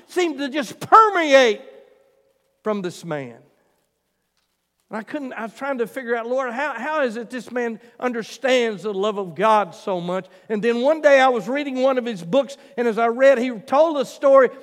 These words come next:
how he watched as just a five-year-old child, and he watched how that the hearse came and has picked up his mother and took her away.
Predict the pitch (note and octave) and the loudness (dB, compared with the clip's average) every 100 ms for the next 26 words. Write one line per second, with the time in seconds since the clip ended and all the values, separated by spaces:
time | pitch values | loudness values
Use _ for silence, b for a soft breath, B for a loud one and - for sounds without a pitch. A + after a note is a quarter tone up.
0 | B - B3+ A#3+ B3 B3 A#3+ C#4+ D#4 - | B -2 2 2 2 -2 2 4 4 -2
1 | B3+ F3+ C#4 C#4 B3+ - C#4+ D#4 C#4+ C#4 | -10 -6 -6 -6 -4 0 4 4 2 0
2 | C#4+ C#4 C4 - C#4+ B3+ A3 F3 B - | 2 2 2 2 4 6 4 0 B -4
3 | B3 A#3+ B3 B3 D#4+ F4+ F4 - C#4+ C#4+ | 0 0 0 4 6 6 4 -2 2 4
4 | B3 B B - C4+ C#4 C4+ G#3+ C#4+ F4+ | 4 B B -2 0 2 0 2 6 6
5 | C#4+ - - C#4+ C#4 A3+ B B C4 B3+ | 2 -4 0 2 0 -4 B B 2 2
6 | A#3+ - E4 E4+ D#4 B3 C4 F3 F3+ A3+ | -2 -2 -4 0 0 2 -2 -4 -4 4
7 | D#4+ D#4+ G#3+ G#3 G#3+ - G4+ A4 C4+ A#3 | 8 8 6 0 -2 -4 -6 -4 0 2
8 | B3+ B3+ G#3+ F3 | 2 0 -2 -6